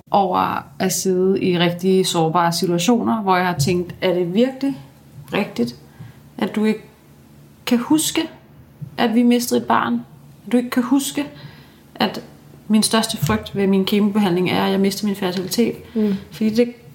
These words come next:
Speaker 1: det kan da næsten være den eneste grund til, at du har lyst til at fortælle mig det der. Det må da være, fordi du ikke kan huske det. Og jeg har også været i tvivl om, da vi mistede barnet,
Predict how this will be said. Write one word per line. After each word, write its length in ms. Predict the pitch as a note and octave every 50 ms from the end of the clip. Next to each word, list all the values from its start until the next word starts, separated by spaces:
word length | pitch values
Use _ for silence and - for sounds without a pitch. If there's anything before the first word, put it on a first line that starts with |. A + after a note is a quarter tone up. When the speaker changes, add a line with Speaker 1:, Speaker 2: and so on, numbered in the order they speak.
| - - - -
Speaker 1:
det 120 | B3 B3
kan 140 | B3 C4 B3+
da 80 | A#3+ G#3
næsten 460 | G3+ G#3 A3+ A#3 - - - B3 A#3
være 160 | A3 G3 F3+
den 140 | F#3 F#3+ -
eneste 440 | - - C4 C#4 D4 D4+ D4 - A#3+
grund 260 | A#3 G#3 G#3 G#3 -
til, 260 | E3+ - G#3+ G3 G#3+ A3 G#3+ - -
at 160 | G3 F#3 -
du 80 | G3+ F#3+
har 80 | G3
lyst 220 | F#3 G#3 A3 - -
til 80 | - G#3+
at 60 | G3+
fortælle 380 | - F3+ - - A3+ G3+ F#3+
mig 380 | F3+ F3 E3 E3+ G3 G#3 - - - - - - -
det 140 | C#4+ D#4 -
der. 120 | B3 - - - - - - - - - - - - - - -
Det 80 | - C4+
må 80 | C4+ C4
da 80 | A#3
være, 200 | G3 F#3+ F#3+ F#3+
fordi 260 | F#3+ G3+ F3+ G#3+ G3+
du 100 | - F#3+
ikke 180 | G3 G3 G3 - - - - - - - -
kan 120 | - A#3
huske 320 | A#3 B3+ C4+ C4 - - -
det. 120 | A#3+ A3+ - - - - - - - - - - - - - - - - - - - - - -
Og 80 | - F#3+
jeg 100 | G#3 G3
har 80 | G3 -
også 440 | - F#3+ F#3+ G#3 G#3+ - C4+ C#4+ C#4 - - - - - - - - _ -
været 260 | G3 G3+ G#3+ G3+ G3
i 180 | G3 F#3+ - -
tvivl 240 | - C4+ C4 A#3+ -
om, 220 | F3 F#3+ F#3+ F#3+ E3 - - - - - - - - - - - - - - - - - - - - - - - - - - - - - - -
da 80 | A3 F#3+
vi 100 | F3 F#3
mistede 420 | F#3+ A3 C4 C4+ C4 - C#4+ B3
barnet, 480 | G#3 - - - - - F3+ F#3 F#3+